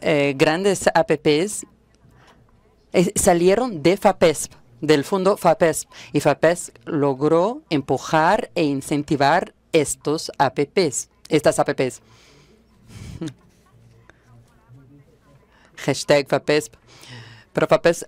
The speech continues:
es una gran innovadora, una gran aceleradora. Ustedes están construyendo el ecosistema de tecnología, de salud, health tech y startups que pueden y deberían,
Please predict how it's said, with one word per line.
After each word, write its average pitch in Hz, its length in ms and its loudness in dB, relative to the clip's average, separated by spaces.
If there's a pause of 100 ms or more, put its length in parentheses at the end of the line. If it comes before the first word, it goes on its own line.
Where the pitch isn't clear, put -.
es 170 240 0
una 160 280 2
gran 165 360 0
innovadora, 151 580 2
una 139 180 -2
gran 151 200 0
aceleradora. 139 840 0 (1400)
Ustedes 170 340 0
están 170 280 -2
construyendo 175 1200 -4
el 151 240 0 (360)
ecosistema 156 800 -4
de 135 120 0
tecnología, 156 880 -2
de 139 120 -2
salud, 156 500 -2 (220)
health 175 320 -2 (100)
tech 175 340 0 (220)
y 143 140 -4
startups - 800 -2 (560)
que 147 100 0
pueden 175 560 -2
y 147 140 0
deberían, 165 720 0